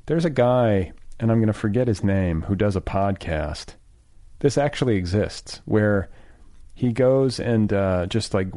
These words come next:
he has, like, a season pass. He lives in the area. And, uh,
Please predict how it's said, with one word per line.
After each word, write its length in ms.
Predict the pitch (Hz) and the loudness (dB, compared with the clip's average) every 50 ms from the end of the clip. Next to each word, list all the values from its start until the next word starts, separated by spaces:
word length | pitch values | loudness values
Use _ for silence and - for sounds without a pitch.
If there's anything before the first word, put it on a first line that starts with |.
| 101 | -4
he 220 | 107 101 117 120 107 | -2 0 0 0 2
has, 180 | 117 127 113 | 2 2 0
like, 140 | 120 113 - | 0 -2 -2
a 40 | 98 | -2
season 380 | - - 123 120 107 107 101 | -2 0 0 2 2 2 2
pass. 560 | 92 - - 98 95 90 82 80 82 - - - | 0 0 -2 -2 -2 -2 -2 -4 -6 -8 -8 -4
He 120 | - 110 | -2 0
lives 240 | 98 113 120 107 101 | 2 2 2 2 2
in 80 | 104 98 | 2 2
the 100 | 95 90 | 2 2
area. 460 | 90 90 87 85 80 80 78 76 - - - - - - - - - - - - - - - - - - - - - - - - - - - - - - - - - - - - - - - - - - - - - - - - - - - - - - | 2 0 0 -2 -2 -4 -6 -8 -10 -12 -20 -20 -20 -20 -20 -20 -18 -18 -18 -18 -18 -18 -20 -18 -18 -16 -16 -16 -16 -14 -14 -16 -16 -18 -20 -20 -20 -20 -20 -20 -20 -20 -20 -20 -18 -18 -20 -20 -20 -20 -20 -20 -20 -20 -20 -20 -20 -20 -20 -20 -20 -16
And, 300 | 143 143 131 120 117 110 | -14 -12 -10 -8 -6 -6
uh, 480 | 113 110 110 107 107 104 101 98 90 | -4 -4 -2 -2 -2 -2 -2 -4 -6